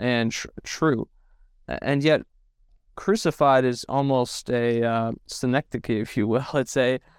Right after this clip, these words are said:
it speaks of the totality of Christ's work. It's not just his death, for, 'cause as Paul's very clear in Corinthians, First Corinthians fifteen, that if Jesus didn't raise from the dead, we're a people, people to be most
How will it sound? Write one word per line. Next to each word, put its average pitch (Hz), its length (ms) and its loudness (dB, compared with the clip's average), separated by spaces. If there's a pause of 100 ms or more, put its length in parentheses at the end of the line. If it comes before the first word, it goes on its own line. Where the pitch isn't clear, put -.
(160)
it 127 180 -4
speaks 156 340 -2
of 147 140 0
the 139 100 2
totality 139 540 2
of 117 120 -2
Christ's 104 300 -4
work. 110 240 -10
It's 127 140 -6
not 139 240 2
just 143 320 0
his 113 160 -6
death, 92 320 -4
for, 135 140 -4
'cause 135 220 -4
as 127 220 2
Paul's 135 320 2
very 147 240 4
clear 123 360 -2 (500)
in 131 160 -2
Corinthians, 147 460 0 (160)
First 143 180 -4
Corinthians 147 260 0
fifteen, 147 460 0
that 117 280 0 (420)
if 127 340 0 (260)
Jesus 135 340 -2
didn't 135 240 0
raise 123 260 0
from 127 120 -4
the 113 80 0
dead, 123 200 2
we're 113 160 0
a 113 60 -2
people, 117 480 -2
people 139 280 -2
to - 100 -8
be 117 100 0
most 113 340 0